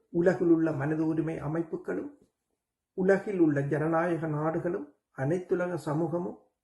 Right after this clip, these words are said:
ஐக்கிய நாடுகள் சபையும் பார்த்து கொண்டு நிற்க ஒரு இனத்தின் மீதான இனப்படுகொலை அரங்கேறி அந்த இனத்தின் நாடும் அழிக்கப்பட்டது. ஒரு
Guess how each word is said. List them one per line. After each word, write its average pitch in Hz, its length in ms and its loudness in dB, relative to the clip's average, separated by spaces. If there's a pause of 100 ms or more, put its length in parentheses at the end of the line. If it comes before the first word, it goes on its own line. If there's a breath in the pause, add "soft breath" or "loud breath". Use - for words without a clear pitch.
(160)
ஐக்கிய 151 320 0
நாடுகள் 175 420 0
சபையும் 165 380 -4 (1200)
பார்த்து 175 380 -2
கொண்டு 180 280 0
நிற்க 156 360 -4 (1120)
ஒரு 160 200 2 (100)
இனத்தின் 175 600 -4
மீதான 156 500 0
இனப்படுகொலை 147 800 -2 (420)
அரங்கேறி 170 600 -2 (720)
அந்த 147 340 -2
இனத்தின் 190 520 -2
நாடும் 175 480 -2 (300)
அழிக்கப்பட்டது. 170 600 -2 (240)
ஒரு 190 240 8